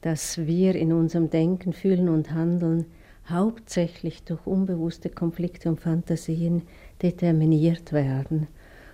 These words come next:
und eben viel weniger Herr oder Frau im eigenen Hause sind, als man das vorher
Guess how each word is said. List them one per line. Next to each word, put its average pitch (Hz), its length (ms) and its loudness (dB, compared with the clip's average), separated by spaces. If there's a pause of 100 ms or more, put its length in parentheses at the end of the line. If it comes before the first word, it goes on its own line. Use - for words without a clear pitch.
(140)
und 165 500 -4
eben 175 300 2
viel 202 440 6
weniger 170 580 6
Herr 170 400 2
oder 165 180 0
Frau 165 300 0
im 165 140 4
eigenen 156 500 2
Hause 170 380 2
sind, 175 320 0
als 165 140 -2
man 165 120 -4
das 160 180 -6
vorher 151 500 -6